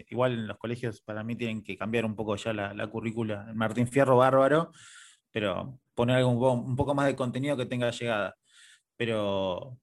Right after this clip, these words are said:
pero bueno, punto a favor a, a lo que yo dije, ¿viste, Gonza? Que para mí tendría que, que, que está bueno que lo, que lo den eso,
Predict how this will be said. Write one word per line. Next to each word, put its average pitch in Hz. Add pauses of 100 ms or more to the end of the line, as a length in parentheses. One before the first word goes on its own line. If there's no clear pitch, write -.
(100)
pero 139
bueno, 127 (140)
punto 175
a 160
favor 180
a, 175
a 139
lo 135
que 131
yo 170
dije, 170
¿viste, 143
Gonza? 139 (220)
Que 110
para 113
mí 123
tendría 120
que, - (100)
que, - (120)
que 117
está 123
bueno 120
que 110
lo, 101
que 120
lo 113
den 117
eso, 107